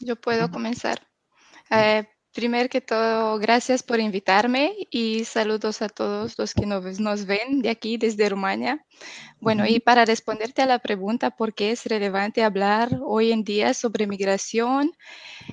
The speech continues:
Speaker 1: Eh, creo que podría responder con un ejemplo que sucedió recenta-, recientemente. Eh,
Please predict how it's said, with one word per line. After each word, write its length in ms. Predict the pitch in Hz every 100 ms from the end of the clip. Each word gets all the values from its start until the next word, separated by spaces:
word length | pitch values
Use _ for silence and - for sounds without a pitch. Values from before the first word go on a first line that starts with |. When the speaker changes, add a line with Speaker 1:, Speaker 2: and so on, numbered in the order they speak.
| - _ -
Speaker 1:
Eh, 480 | 226 226 220 220 -
creo 420 | - 262 277 294 -
que 540 | - 262 247 240 226 247 247 - _ _ _ _ _ _ 262 -
podría 400 | - 220 208 226
responder 640 | 233 240 - 226 226 220 214
con 240 | 233 220
un 200 | 214 214
ejemplo 920 | 214 226 214 214 240 233 208 208 214 220 226 226
que 120 | 233
sucedió 720 | 240 220 220 208 208 202 202 208
recenta-, 500 | 214 - 214 214 214
recientemente. 1080 | 214 214 220 220 214 220 208 214 254 285 - - - - - - - _
Eh, 560 | 220 214 208 202 208